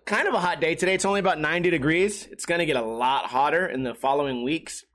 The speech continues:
But I'm noticing that, uh, that my whole house, once the roof heats up,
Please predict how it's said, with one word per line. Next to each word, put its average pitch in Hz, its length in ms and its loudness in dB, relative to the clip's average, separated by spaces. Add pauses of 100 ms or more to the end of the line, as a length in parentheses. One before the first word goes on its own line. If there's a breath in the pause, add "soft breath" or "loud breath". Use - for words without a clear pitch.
(680 loud breath)
But 170 140 2
I'm 170 120 0
noticing 202 600 2
that, 165 280 0
uh, 123 420 0 (640)
that 175 180 0
my 170 100 0
whole 226 280 4
house, 208 400 2
once 190 280 0
the 220 140 4
roof 214 360 4 (120)
heats - 520 -4
up, 196 380 0